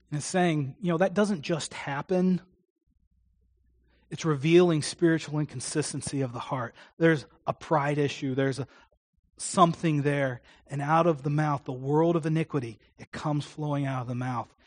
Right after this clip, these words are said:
It's a revealer of spiritual inconsistency in your own life. Verse ten, "From the mouth, same mouth come blessing and cursing."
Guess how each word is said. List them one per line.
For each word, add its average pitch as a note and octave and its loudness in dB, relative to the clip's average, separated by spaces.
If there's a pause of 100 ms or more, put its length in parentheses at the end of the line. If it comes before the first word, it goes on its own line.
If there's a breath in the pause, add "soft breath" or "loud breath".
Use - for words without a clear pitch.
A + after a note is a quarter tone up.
(220 soft breath)
It's - -6
a E3 0
revealer F3 4
of - -2
spiritual E3+ -2
inconsistency C#3 -6 (120)
in E3 -4
your D3+ -4
own C#3+ 0
life. C#3 -4 (4000 soft breath)
Verse D#3 2 (1300)
ten, D3 -2
"From D3 -6
the D3 0
mouth, D#3 2
same F3 -2
mouth D3 2
come D#3 -4
blessing D3 2
and D#3 -2
cursing." B2+ -6